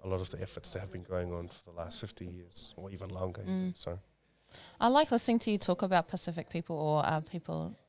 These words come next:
Speaker 2: Li-, I like the term you use, oceanic people. I
Speaker 1: Mm.
Speaker 2: think that's nice. I, um, even just in the journey of Ngāhere community, so the f-, last few years, I've found it really frustrating to always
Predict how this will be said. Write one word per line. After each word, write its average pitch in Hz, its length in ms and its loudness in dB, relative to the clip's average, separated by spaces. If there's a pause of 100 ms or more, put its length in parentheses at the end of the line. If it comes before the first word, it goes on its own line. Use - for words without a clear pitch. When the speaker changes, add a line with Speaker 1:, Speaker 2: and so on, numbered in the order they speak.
(240)
Speaker 2:
Li-, 165 100 2
I 165 160 10
like 170 220 10
the 185 80 2
term 175 240 0
you 160 80 0
use, 160 260 2
oceanic 151 520 0
people. 151 460 -10
I 117 40 0
Speaker 1:
Mm. 110 140 2
Speaker 2:
think 170 160 0
that's - 220 -2
nice. 156 300 0
I, 165 280 0 (540)
um, 160 300 -2 (160)
even 170 240 6
just 160 200 2
in 160 100 4
the 156 80 2
journey 160 480 4 (100)
of 156 100 4
Ngāhere 156 400 4
community, 175 380 6
so 160 160 2
the 156 60 0
f-, - 100 -8 (100)
last 151 280 -4
few 151 100 0
years, 165 320 2
I've 156 140 2 (560)
found 170 180 4
it 151 60 4
really 165 180 4
frustrating 170 640 0
to 165 320 0
always 170 420 0